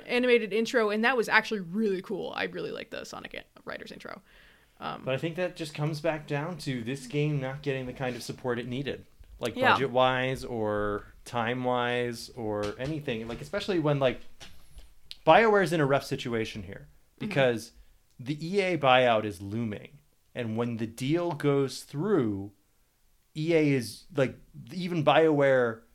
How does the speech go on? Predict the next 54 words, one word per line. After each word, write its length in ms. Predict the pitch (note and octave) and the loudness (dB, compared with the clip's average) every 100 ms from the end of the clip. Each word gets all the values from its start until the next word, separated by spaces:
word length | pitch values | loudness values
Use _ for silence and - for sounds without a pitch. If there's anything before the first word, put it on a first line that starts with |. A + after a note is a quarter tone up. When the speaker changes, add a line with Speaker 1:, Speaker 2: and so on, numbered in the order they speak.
| _ _ | _ _
Speaker 2:
the 100 | B2+ | -8
company, 480 | - D#3 D3 B2 G2+ | 2 2 4 0 0
will 160 | G#2+ B2 | -2 2
not 220 | C#3 C3+ | 2 2
be 140 | B2+ C3 | 2 2
able 140 | B2 | 2
to 100 | B2 | 2
help 240 | B2 A#2+ | 4 4
BioWare, 440 | C3 A#2 A#2+ A2+ G#2+ | 4 4 4 2 0
the 80 | G#2+ | 0
company, 400 | B2+ A2+ A2 G#2+ | 0 0 -2 -6
develop 460 | G2+ G#2 G#2+ G#2 - | -4 -2 0 0 -2
Sonic 220 | A2+ G#2+ | -2 -2
Speaker 1:
Yeah. 60 | |
Speaker 2:
Chronicles 400 | - B2+ G2+ G#2 A#3+ | -2 -2 -2 0 2
Speaker 1:
That's 160 | B3+ | 4
why 100 | E4+ | 4
Speaker 2:
through 80 | B3+ | 2
Speaker 1:
Ken 120 | C#4 | 2
Speaker 2:
the 60 | D4 | 2
Speaker 1:
Penders 160 | B3 A3+ | 2 2
actually 260 | A3 A3+ F#3 | 0 -2 -4
ended 180 | G3 | -4
up 140 | F#3+ F#3+ | -4 -6
suing 260 | G3+ F3+ - - | -8 -8 -14 -8
E 180 | A3+ G#3+ | -4 2
A 280 | A#3+ G3 F3+ | 2 2 -2
instead 320 | F#3 - F#3 | -8 -8 -8
of 80 | F3 | -8
just 220 | F#3 - | -14 -4
BioWare. 540 | F#3 - - G1+ - - _ | -2 0 -2 -10 -10 -12 _
Speaker 2:
Yes. 440 | - G#2+ - - - - - - - - - | -6 -6 -6 -14 -18 -18 -16 -16 -18 -20 -10
Speaker 1:
Um, 320 | - F#2+ - - | -6 -6 -8 -12
Speaker 2:
And, 260 | B2 A2+ G2+ | -8 -8 -4
uh, 220 | G#2 G2+ - | -4 -4 0
as 80 | C#3 - | 4 6
Speaker 1:
which 60 | |
Speaker 2:
we 60 | C#4 | 10
Speaker 1:
E 80 | C#4 | 12
A 0 | |
Speaker 2:
talked 160 | C#4 | 12
about 60 | C4 | 12
Speaker 1:
was 80 | B3+ | 10
Speaker 2:
on 20 | |
the 40 | B3 | 8
Speaker 1:
like, 140 | G#3+ | 6
Speaker 2:
show 120 | D#3 - | 6 4
Speaker 1:
"Lol, 200 | G3+ G3 | 4 4
Speaker 2:
before, 80 | B2 | 4
Speaker 1:
no." 160 | - F#3 | 4 0
Speaker 2:
particularly 560 | D3 C#3+ B2+ B2 B2 | 2 0 0 -2 -4
in 100 | B2 A#2 | -6 -6
our, 560 | A2 A2+ G#2+ G#2+ G#2 | -4 -2 0 -2 -2
um, 500 | A2+ G2+ G2 G2 G2+ | -4 -6 -8 -12 -16